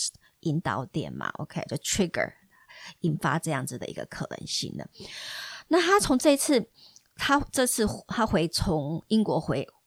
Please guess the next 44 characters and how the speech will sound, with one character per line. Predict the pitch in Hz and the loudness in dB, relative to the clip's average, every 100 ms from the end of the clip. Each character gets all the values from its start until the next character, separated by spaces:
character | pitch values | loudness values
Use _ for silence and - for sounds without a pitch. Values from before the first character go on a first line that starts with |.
| _ | _
回 | _ - | _ -2
印 | 170 151 | 0 0
度 | 151 123 | -2 -6
时， | 170 - - | -6 -6 -6
其 | - 185 | -4 -2
实 | 175 160 - _ _ _ - - | 0 -2 -4 _ _ _ -6 -4
不 | - | 2
知 | 311 | 8
道 | 311 | 8
是 | 311 254 | 8 2
不 | 226 | 2
是 | 233 | 2
他 | 220 214 | 2 2
想 | - 123 | 2 2
要 | 143 | 2
转 | 139 147 80 | 2 0 -2
移 | 73 64 - | -6 -10 -8
这 | - 165 | -6 -2
个 | 165 | 0
失 | - 143 156 | 0 0 -2
败 | - 80 | -2 -2
的 | - - | -4 -4
焦 | - - - | -2 -2 -2
点， | - - 190 _ _ - - - - - | -10 -10 -12 _ _ -20 -20 -16 -16 -16
或 | - 202 - _ | -2 -2 -2 _
毕 | 226 | -4
竟 | 214 208 | 2 2
他 | 202 | 2
得 | 190 117 | 2 0
为 | 123 156 | -2 -2
这 | - 165 | -2 -6
个 | 104 73 - | -6 -10 -10
会 | - 160 | -4 -4
议 | |
的 | 147 | -4
结 | - 117 135 | -6 -6 -6
果 | - 85 | -8 -8
的 | 82 | -6
失 | - - | -4 -4
败 | - 117 | -4 -6
负 | - 165 | -4 -6
责 | 160 123 92 | -4 -4 -6
嘛， | 71 - | -6 -8
OK， | - 190 127 | -6 -4 -4